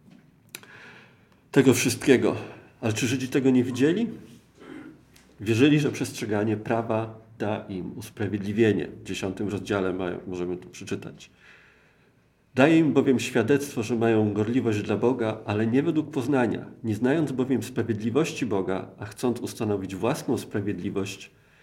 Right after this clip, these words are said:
nie poddali się sprawiedliwości Boga".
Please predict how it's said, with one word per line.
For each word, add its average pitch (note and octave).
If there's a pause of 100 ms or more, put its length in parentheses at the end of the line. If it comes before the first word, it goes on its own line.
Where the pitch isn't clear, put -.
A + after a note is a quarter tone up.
(260)
nie A2+
poddali A2+
się A2+
sprawiedliwości G2+
Boga". F2+